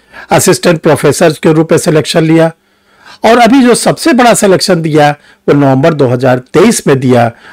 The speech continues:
और वो दिया बिहार state के एपीओ के examinations में selection लेकर। आपने देखा होगा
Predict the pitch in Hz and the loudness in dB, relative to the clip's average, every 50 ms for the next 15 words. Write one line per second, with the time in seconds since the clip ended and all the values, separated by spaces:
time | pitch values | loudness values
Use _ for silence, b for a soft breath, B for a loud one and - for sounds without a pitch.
0 | B B B 147 139 143 160 151 135 127 127 120 123 120 117 117 - _ _ _ | B B B -2 0 2 0 0 0 0 0 0 0 0 0 -2 -6 _ _ _
1 | _ _ _ - 135 143 131 120 139 156 185 180 175 - - - - 143 123 - | _ _ _ -4 -2 0 0 2 2 2 2 2 0 -2 -2 -2 -2 -2 -2 -2
2 | - - 131 123 120 123 - b b b b b b - 180 196 190 247 247 240 | -2 -2 0 0 0 -2 -6 b b b b b b 0 2 2 2 2 2 2
3 | 208 196 196 160 147 139 147 131 123 123 131 120 - - 139 120 117 - - 135 | 2 2 0 0 0 0 0 0 0 0 0 -2 -2 -4 -6 -6 -6 -6 -4 -4
4 | 123 123 123 b b b b - - 135 120 110 - - 120 113 117 113 - - | -4 -4 -6 b b b b -4 -2 -2 -2 -2 -4 -8 -10 -10 -12 -14 -16 -18
5 | - - _ _ _ _ _ _ _ _ _ _ _ _ B B B B B B | -20 -20 _ _ _ _ _ _ _ _ _ _ _ _ B B B B B B
6 | B - 180 180 226 214 190 226 226 226 247 247 254 214 202 180 175 175 165 170 | B 0 0 2 2 0 2 2 0 2 2 2 2 4 2 2 2 2 2 2